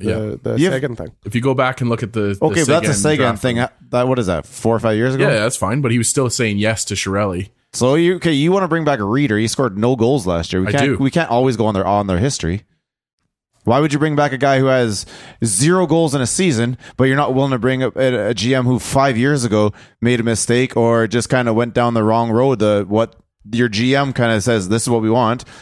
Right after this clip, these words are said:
Speaker 3: Everybody follow this."
Speaker 1: That's fair.
Speaker 3: And so you kinda fill it out that
Speaker 1: But
Speaker 3: way.
Speaker 1: I asked the question, and the reason I asked the question is because I don't think that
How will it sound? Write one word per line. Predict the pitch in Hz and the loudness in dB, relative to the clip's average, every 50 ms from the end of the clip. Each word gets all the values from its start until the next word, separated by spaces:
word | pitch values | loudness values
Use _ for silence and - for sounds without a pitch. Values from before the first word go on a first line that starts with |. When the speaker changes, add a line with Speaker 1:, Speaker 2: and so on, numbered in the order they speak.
| - - | -6 -2
Speaker 3:
Everybody | 110 113 123 110 120 117 117 104 | 0 0 0 0 0 0 0 0
follow | - 139 127 127 127 113 | 0 0 2 2 2 2
this." | 110 127 135 110 110 131 - - - - - - - | 2 2 2 2 0 0 -2 -6 -10 -12 -16 -8 -6
Speaker 1:
That's | 147 147 - | -4 -2 0
fair. | - 120 | 0 0
Speaker 3:
And | 110 110 | 0 0
so | - 120 | 0 0
you | 110 107 98 | 0 0 0
kinda | - 117 110 104 95 | -2 -2 -2 -2 -2
fill | - 113 104 104 | 0 0 0 2
it | |
out | 123 127 98 | 2 0 0
that | - 92 85 | 0 0 0
Speaker 1:
But | - 131 | 0 0
Speaker 3:
way. | 135 | 2
Speaker 1:
I | |
asked | 143 151 143 - | 0 0 -2 -2
the | 139 | -2
question, | 117 143 139 120 - - 117 113 - _ - | -2 0 0 0 -2 -4 -4 -6 -6 _ -4
and | 120 117 117 110 | -2 -2 0 0
the | 117 | 0
reason | 135 139 127 127 | 0 0 0 0
I | 117 | 0
asked | 113 113 107 - | 0 -2 -2 -4
the | - | -4
question | - 120 110 - - 113 | -2 -2 -2 -2 -2 -4
is | 104 98 | -4 -4
because | 107 - - 110 101 | -4 -4 -2 -2 -2
I | - - 113 | -2 0 0
don't | 117 113 110 101 | 0 -2 -2 -4
think | - - 123 120 117 - | -2 -2 -2 -2 -2 -2
that | - 110 104 - | -2 -4 -4 -4